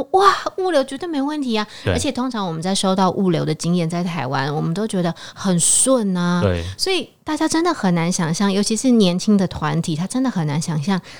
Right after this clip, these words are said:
Speaker 1: 当你的货是坐船的时候，<laughs>
Speaker 2: 对。
Speaker 1: 就，呃，有什么不一样的感觉吗？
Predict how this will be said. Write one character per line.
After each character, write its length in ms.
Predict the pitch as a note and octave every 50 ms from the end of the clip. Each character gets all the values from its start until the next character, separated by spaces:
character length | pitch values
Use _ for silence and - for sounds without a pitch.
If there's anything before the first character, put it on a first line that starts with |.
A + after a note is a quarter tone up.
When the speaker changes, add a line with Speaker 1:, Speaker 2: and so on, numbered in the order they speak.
| - -
Speaker 1:
当 160 | - B3+ C#4+ C4
你 100 | A3 F3+
的 140 | D#3 D#3
货 260 | D#3 - - A#3+ G#3+ F#3+
是 100 | - G3+
坐 220 | G3+ A3 G3+ F#3
船 360 | - - - - D3 C3 D3 D#3+
的 100 | D#3 C3+
时 180 | - - D3+
候， 160 | D3+ - E3 F3+ - - G3+ F3 - - A#3+
<laughs> 400 | - - C#4+ A#3 - - - -
Speaker 2:
对。 180 | A2+ G#2 F#2+ E2+ - - - - - - - -
Speaker 1:
就， 120 | - -
呃， 520 | - - F3+ F3+ F3+ F3+ F3+ F3+ F3 F3+ F#3+
有 80 | G#3 A3+
什 120 | - -
么 120 | D#3+ E3+ E3
不 120 | - G3
一 60 | F#3+
样 160 | E3+ F3+ E3+
的 80 | D#3+ D#3+
感 180 | - C#3 C#3+ D3
觉 160 | - B2+ -
吗？ 280 | D3 D3+ B2+ C3+ A2+